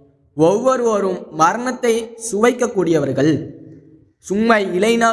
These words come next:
துர்ஜவுன்", பின்னர் நம்மிடம் திரும்ப கொண்டு வரப்படுவீர்கள் என்று ரப்புல் ஆலமீன்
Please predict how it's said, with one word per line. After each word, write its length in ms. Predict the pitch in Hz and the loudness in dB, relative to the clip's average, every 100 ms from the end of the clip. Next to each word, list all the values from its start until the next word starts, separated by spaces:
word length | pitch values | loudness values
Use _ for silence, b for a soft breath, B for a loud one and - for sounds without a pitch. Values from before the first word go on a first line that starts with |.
| 226 | 0
துர்ஜவுன்", 600 | 214 220 226 226 226 220 - - - - - | -2 0 0 2 0 -2 -6 -14 -20 -20 -8
பின்னர் 440 | 156 165 170 202 214 - | -2 0 2 0 -2 -10
நம்மிடம் 540 | 139 165 202 220 240 254 220 | -6 -4 0 0 0 0 -2
திரும்ப 420 | 220 262 247 226 196 214 | 0 2 2 2 -2 -6
கொண்டு 300 | 185 233 240 | -4 0 2
வரப்படுவீர்கள் 840 | 208 196 185 160 156 135 139 156 - - - - - _ | 2 0 -2 0 0 0 -2 -2 -4 -10 -18 -20 -20 _
என்று 340 | 139 151 180 214 135 - - - - | -6 -2 0 0 -2 -8 -16 -20 -14
ரப்புல் 440 | 131 151 165 240 220 | -2 0 2 0 0
ஆலமீன் 420 | 196 170 170 165 | 0 -2 -4 -6